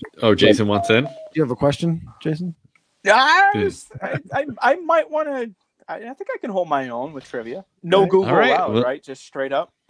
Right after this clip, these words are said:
Speaker 2: We can talk to Jeff. I'm sure
Speaker 3: I,
Speaker 1: Let's see.
Speaker 3: I,
Speaker 1: Yeah, yeah.
Speaker 3: I, I, I, unfortunately, I, I won't be around.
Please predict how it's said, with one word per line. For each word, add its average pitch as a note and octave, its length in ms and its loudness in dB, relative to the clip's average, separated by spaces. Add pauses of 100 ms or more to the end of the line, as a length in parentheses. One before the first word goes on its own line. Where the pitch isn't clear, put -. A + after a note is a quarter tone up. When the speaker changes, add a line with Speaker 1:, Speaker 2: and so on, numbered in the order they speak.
(340)
Speaker 2:
We B2+ 80 -12
can D3 160 -8
talk D3 220 -6
to C3+ 80 -6
Jeff. A#2+ 300 -6 (180)
I'm C3 140 -14
sure B2+ 160 -4
Speaker 3:
I, - 20 2
Speaker 1:
Let's E3+ 160 4
see. F#3 80 4
Speaker 3:
I, D#3 400 4
Speaker 1:
Yeah, - 0 -
yeah. G2 340 -6
Speaker 3:
I, D3+ 180 2 (600)
I, E3 200 -10 (220)
I, C3+ 420 4
unfortunately, C#3+ 540 0
I, C#3 40 -2
I - 20 -4
won't C3 180 -8
be A#2+ 100 -6
around. G2 340 -12